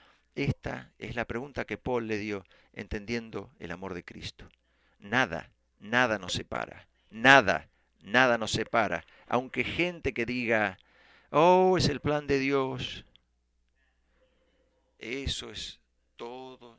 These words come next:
todo. Dios siempre está con nosotros a través de la tormenta. Dios está con nosotros. ¿Quiere decir eso que ni siquiera hagamos la prueba, que no tratemos?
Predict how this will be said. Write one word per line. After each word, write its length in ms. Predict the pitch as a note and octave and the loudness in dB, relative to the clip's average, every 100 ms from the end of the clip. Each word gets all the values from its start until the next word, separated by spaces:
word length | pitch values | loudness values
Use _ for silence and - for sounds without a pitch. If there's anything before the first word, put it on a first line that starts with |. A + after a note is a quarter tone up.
| _ | _
todo. 420 | - B2+ C3+ A#2+ G#2 | -16 -14 -14 -16 -16
Dios 400 | A#2 C#3 C#3+ - | -12 -10 -8 -10
siempre 420 | C#3 D3+ C#3 A#2 | -10 -16 -18 -18
está 160 | - | -16
con 100 | A2+ | -16
nosotros 480 | G#2+ - C3 G#2+ - | -16 -18 -18 -20 -18
a 100 | - | -18
través 560 | - G#2 G2 A2+ - - | -18 -18 -16 -14 -14 -16
de 80 | F#2+ | -20
la 100 | E2 | -20
tormenta. 600 | - F2+ F2 F2 D#2+ - | -20 -20 -20 -20 _ -20
Dios 340 | E2 G#2 G#2 - | -18 -16 -14 -16
está 240 | - F#2+ | -14 -16
con 160 | - F2+ | -16 -20
nosotros. 600 | F#2 - - - - - _ _ _ _ _ _ | -18 -20 -20 -20 -20 -20 _ _ _ _ _ _
¿Quiere 200 | B2 C3 | -10 -6
decir 360 | C3+ - C#3 D3+ | -4 -4 -4 -10
eso 240 | D3 B2 | -10 -12
que 200 | A2+ A2 | -14 -16
ni 180 | G2 G#2+ | -14 -14
siquiera 360 | - A#2+ A#2 | -12 -10 -6
hagamos 360 | G#2+ G#2+ G#2+ - | -6 -8 -14 -16
la 100 | G#2 | -14
prueba, 320 | A2+ G#2+ D3 | -10 -8 -8
que 80 | A#2+ | -10
no 120 | G#2+ | -16
tratemos? 720 | - G2+ F#2+ A2 D3+ A3+ - | -14 -12 -12 -14 -14 -18 -18